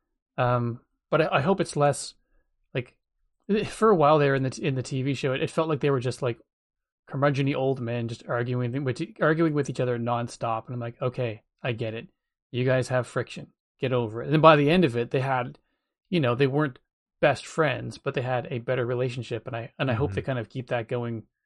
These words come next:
Speaker 1: forward as opposed to going back to the old. It just, it just felt like it was old shtick after a while. It was like, "All right, three episodes of the same thing. We can kinda just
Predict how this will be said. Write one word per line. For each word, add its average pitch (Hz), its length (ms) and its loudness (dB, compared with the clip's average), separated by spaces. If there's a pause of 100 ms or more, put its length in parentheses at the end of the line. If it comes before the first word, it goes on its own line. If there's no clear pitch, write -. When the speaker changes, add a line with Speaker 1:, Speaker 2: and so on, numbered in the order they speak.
(220)
Speaker 1:
forward 131 260 0
as 120 60 0
opposed 127 320 -2
to 127 80 -4
going 120 260 -4
back 117 260 -4
to 139 100 -14
the 135 120 -2
old. 139 220 -4 (180)
It 156 40 -4
just, - 320 0
it 196 60 0
just 208 160 0
felt 185 120 2
like 143 100 -2
it 143 40 0
was 127 160 -6
old 135 180 0
shtick - 340 -8
after 175 240 -2
a 160 40 2
while. 156 180 2
It - 20 0
was 139 120 -6
like, 127 120 -12
"All 131 80 -6
right, 113 180 -8 (520)
three 151 160 -2
episodes 143 420 0
of 127 60 0
the 120 60 -4
same 135 240 -2
thing. 123 220 -4
We 110 80 -8
can 120 140 -10
kinda 127 200 -2
just 120 340 -4